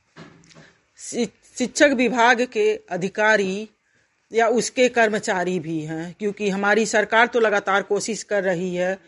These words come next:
क्योंकि आप लोग जानते होंगे कि हमारी सरकार पूरे घर घर में शौचालय की व्यवस्था करवा रही है, तो क्या वह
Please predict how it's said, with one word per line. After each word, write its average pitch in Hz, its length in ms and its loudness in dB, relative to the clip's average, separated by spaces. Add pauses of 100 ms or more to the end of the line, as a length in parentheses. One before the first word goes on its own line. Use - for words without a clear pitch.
(480)
क्योंकि 233 500 -2 (440)
आप 214 200 2
लोग 226 160 2
जानते 220 440 2
होंगे 196 560 0
कि 214 520 -10 (520)
हमारी 214 360 0
सरकार 202 560 -2
पूरे 254 540 2
घर 240 300 0
घर 247 260 2
में 240 140 2
शौचालय 208 560 -2
की 208 140 -8
व्यवस्था 202 460 -2
करवा 220 380 4
रही 208 280 2
है, 208 140 0
तो 214 120 -8
क्या 214 240 -6
वह 196 280 -4